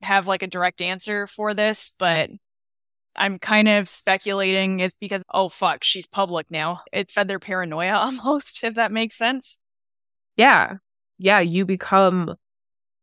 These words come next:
Speaker 2: untouchable. You become not exiled, but they can't trust you anymore because, first and foremost, because they all think they're so important that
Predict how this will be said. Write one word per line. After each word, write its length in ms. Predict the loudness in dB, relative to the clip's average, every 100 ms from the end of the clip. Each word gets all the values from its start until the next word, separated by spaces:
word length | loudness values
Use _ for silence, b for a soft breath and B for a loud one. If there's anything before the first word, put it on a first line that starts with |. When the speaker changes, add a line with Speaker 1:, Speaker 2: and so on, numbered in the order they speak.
| _
Speaker 2:
untouchable. 800 | 4 4 2 0 0 0 2 2
You 180 | 0 -2
become 420 | -4 -2 0 2
not 180 | 2 2
exiled, 520 | 0 -2 0 0 0 -4
but 200 | -8 2
they 120 | 2
can't 260 | 4 2 4
trust 280 | 0 2
you 40 | 2
anymore 220 | 2 2
because, 320 | 0 -2 -4 4
first 220 | 6 6
and 100 | 6
foremost, 320 | 8 6 4
because 260 | 0 2 4
they 140 | 4
all 240 | 6 6 6
think 260 | 2 0
they're 120 | 0 -2
so 380 | -2 0 2
important 540 | 0 -2 -4 -2 -4 -2
that 140 | -4